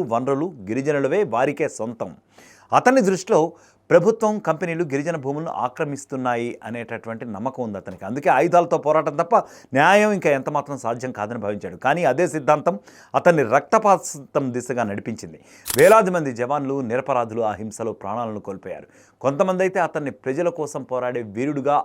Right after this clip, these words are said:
అక్కడి ప్రజలు చూస్తూ ఉంటారు. కానీ మరికొందరు మాత్రం అతను రక్తంతో రాసిన ప్రమాదంగా అభివర్ణిస్తూ ఉంటారు.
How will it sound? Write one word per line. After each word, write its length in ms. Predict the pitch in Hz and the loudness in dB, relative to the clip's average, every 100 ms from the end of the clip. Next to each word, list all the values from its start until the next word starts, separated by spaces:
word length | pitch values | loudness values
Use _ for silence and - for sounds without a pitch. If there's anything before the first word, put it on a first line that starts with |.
| - | -4
అక్కడి 260 | - 160 | -4 -4
ప్రజలు 280 | 139 135 135 | -2 -4 -6
చూస్తూ 300 | 120 123 - | -8 -10 -10
ఉంటారు. 300 | 117 120 156 - _ _ | -8 -8 -8 -12 _ _
కానీ 160 | 117 127 | -2 -2
మరికొందరు 480 | 107 120 143 139 135 | -2 -4 -4 -4 -2
మాత్రం 600 | 143 147 175 143 151 160 _ _ _ - | -2 -2 -4 -4 -6 -10 _ _ _ -6
అతను 380 | 123 131 104 80 92 | 0 0 -2 -8 -6
రక్తంతో 520 | 123 - 170 165 147 | -6 -4 -6 -4 -4
రాసిన 320 | 127 117 123 | -4 -4 -10
ప్రమాదంగా 600 | 107 113 117 127 123 113 | -8 -8 -6 -6 -6 -4
అభివర్ణిస్తూ 560 | 104 95 104 101 - 101 | -4 -4 -10 -10 -12 -14
ఉంటారు. 260 | 87 78 | -14 -16